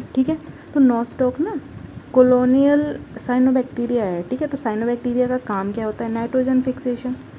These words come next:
ठीक है। क्या करेगा ये? Nitrogen fix करेगा। तो जब nitrogen fixation होती है ना, तो जो nitrogen है ना, वो water bloom cause करता है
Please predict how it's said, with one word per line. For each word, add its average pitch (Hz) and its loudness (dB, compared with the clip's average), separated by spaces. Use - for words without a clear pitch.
ठीक 254 -4
है। 262 2
क्या 247 -2
करेगा 240 -2
ये? 247 0
Nitrogen 226 0
fix 262 -6
करेगा। 240 -4
तो 262 -4
जब 277 4
nitrogen 247 2
fixation 262 0
होती 269 0
है 269 2
ना, 320 0
तो 359 -2
जो 359 0
nitrogen 262 0
है 320 0
ना, 427 -2
वो 440 2
water 269 2
bloom 285 2
cause 240 -2
करता 170 -8
है 190 -10